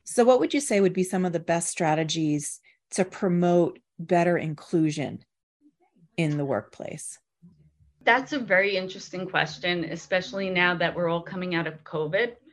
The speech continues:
Speaker 1: Mm-hmm.
Speaker 2: We've all been so isolated, working remotely. I, I think team building skills, team building outings was something that was done,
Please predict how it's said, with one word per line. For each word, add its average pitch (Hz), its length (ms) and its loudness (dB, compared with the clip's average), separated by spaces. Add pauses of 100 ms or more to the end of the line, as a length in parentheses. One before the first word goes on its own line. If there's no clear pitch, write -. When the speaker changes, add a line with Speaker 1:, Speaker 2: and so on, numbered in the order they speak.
(140)
Speaker 1:
Mm-hmm. 185 280 -2
Speaker 2:
We've 196 220 -8
all 185 200 6
been 190 220 -2
so 196 480 2
isolated, 175 1000 0
working 202 440 0
remotely. 185 920 0 (480)
I, 196 440 6
I - 240 -6 (120)
think 226 360 -2 (840)
team 240 500 -2
building 220 840 -4
skills, 226 840 2 (160)
team 233 300 0
building 220 360 0
outings 226 640 -4 (440)
was 214 200 0
something 208 720 -6 (180)
that 196 240 6
was 190 260 -4
done, 190 640 -2